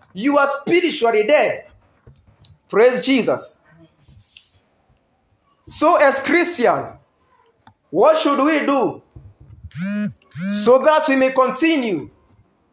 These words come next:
in this life of, of, of Christian, or this journey, or life of salvation? We should keep on praying and praying and praying.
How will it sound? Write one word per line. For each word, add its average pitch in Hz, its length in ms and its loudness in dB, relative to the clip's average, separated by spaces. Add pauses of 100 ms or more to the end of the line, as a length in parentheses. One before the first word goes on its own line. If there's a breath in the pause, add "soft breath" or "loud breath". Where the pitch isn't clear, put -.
(400)
in 233 220 0
this 285 260 0
life 269 360 2
of, - 280 0 (460)
of, 220 220 2
of 247 200 0
Christian, 285 340 -2
or 220 300 4
this 285 240 -2
journey, 269 260 4 (140)
or 220 260 4
life 269 240 2
of 226 160 2
salvation? 220 720 0 (1200)
We 214 240 -2
should 269 420 -2
keep 311 300 0
on 277 280 4
praying 226 500 2 (560)
and 226 320 0
praying 269 400 2
and 240 160 -2
praying. 220 460 -2